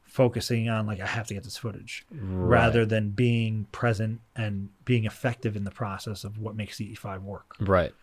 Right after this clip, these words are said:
Speaker 2: And have you ever seen beings?
Speaker 1: During C E five, I've, I've seen, um, like, orbs that come,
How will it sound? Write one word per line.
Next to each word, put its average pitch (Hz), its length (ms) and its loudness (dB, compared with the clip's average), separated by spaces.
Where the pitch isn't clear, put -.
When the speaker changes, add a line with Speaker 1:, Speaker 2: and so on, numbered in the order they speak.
Speaker 2:
And 110 120 4
have 127 140 -2
you 156 60 4
ever 151 120 2
seen 120 260 6
beings? 123 680 0
Speaker 1:
During 135 200 4
C 143 180 2
E 131 40 2
five, 165 440 4
I've, 135 300 4
I've 135 120 0
seen, 175 600 2
um, 110 580 2
like, 117 340 -2
orbs 156 800 6
that 123 260 -4
come, 135 580 2